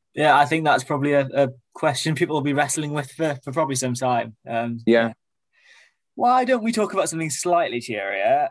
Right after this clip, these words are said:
Speaker 1: Um,
Speaker 2: Let's do it. <laughs>
Speaker 1: let's talk about the fa-, I, what I find really interesting. You've obviously a, a D J as well. Um,
Speaker 2: I am, yes,
Speaker 1: I
Speaker 2: yes.
Speaker 1: thought it'd be quite interesting, partly because of, um, the fact that the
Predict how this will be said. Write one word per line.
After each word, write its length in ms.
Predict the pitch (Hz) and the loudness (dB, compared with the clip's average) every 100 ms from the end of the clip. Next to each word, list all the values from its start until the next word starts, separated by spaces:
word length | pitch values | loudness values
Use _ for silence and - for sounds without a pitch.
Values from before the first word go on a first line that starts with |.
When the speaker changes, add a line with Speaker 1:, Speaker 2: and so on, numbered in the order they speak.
| 180 | 2
Speaker 1:
Um, 160 | 175 180 | 4 6
Speaker 2:
Let's 200 | 185 180 | 4 2
do 180 | 180 | 4
it. 160 | 147 101 - | 4 0 -8
<laughs> 120 | 117 214 | -2 0
Speaker 1:
let's 240 | 196 208 | 2 0
talk 260 | 226 233 240 | -2 -2 -4
about 400 | 196 214 196 185 | -4 -2 -2 -4
the 100 | 185 | -6
fa-, 680 | 190 190 190 185 180 175 - | -2 0 2 2 0 -2 -6
I, 380 | 143 180 185 185 | -4 -2 -2 -4
what 180 | 180 165 | -4 -6
I 60 | |
find 220 | 185 143 | -4 -6
really 140 | 131 123 | -6 -8
interesting. 320 | 123 131 170 | -8 -8 -6
You've 160 | 185 175 | -2 -2
obviously 340 | 165 160 180 | -2 -2 0
a, 240 | 175 170 - _ - | 0 -2 -8 _ -10
a 80 | 156 | -4
D 200 | 220 170 | -4 -2
J 200 | 127 120 | -4 -2
as 80 | |
well. 300 | 160 135 - _ _ _ | -2 -2 -4 _ _ _
Um, 340 | - 139 127 123 | -2 0 0 0
Speaker 2:
I 120 | 139 | 2
am, 280 | 180 151 90 | 0 -2 -8
yes, 460 | 120 156 123 - - | -4 -4 -4 -14 -4
Speaker 1:
I 200 | - 170 | 0 2
Speaker 2:
yes. 180 | 175 - | 0 -2
Speaker 1:
thought 420 | 185 175 165 160 - _ _ | -2 0 0 -4 -8 _ _
it'd 160 | 175 170 | -6 -4
be 60 | |
quite 220 | 196 170 | -2 -2
interesting, 500 | 160 156 135 131 143 | 0 -4 -8 -10 -4
partly 400 | 151 190 143 139 | 0 0 0 -4
because 420 | 127 135 135 160 147 | -6 -6 -2 -4 -2
of, 140 | 135 | 0
um, 440 | 143 131 123 117 120 _ _ _ | 2 2 -2 -10 -14 _ _ _
the 100 | 135 | -4
fact 320 | 127 120 - - | -2 -4 -4 -2
that 220 | 127 - _ _ - 131 | 0 -2 _ _ -20 -12
the 360 | 135 131 127 | -6 -2 -2